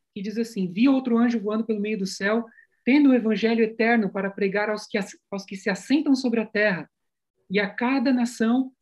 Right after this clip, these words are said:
e tribo, e língua, e povo, dizendo em grande voz: Temei a Deus e dai-lhe glória,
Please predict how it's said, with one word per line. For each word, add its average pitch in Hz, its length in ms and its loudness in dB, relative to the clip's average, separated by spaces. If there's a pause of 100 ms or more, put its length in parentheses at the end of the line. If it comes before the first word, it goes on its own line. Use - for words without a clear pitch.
e 208 80 -6
tribo, 233 400 0
e 220 60 2
língua, 240 340 2
e 233 60 -2
povo, 240 400 0
dizendo 226 360 0
em 233 60 2
grande 208 260 -4
voz: 175 400 -10 (840)
Temei 233 500 4
a 285 100 2
Deus 196 600 0 (220)
e 220 120 0
dai-lhe 233 440 2
glória, 214 560 2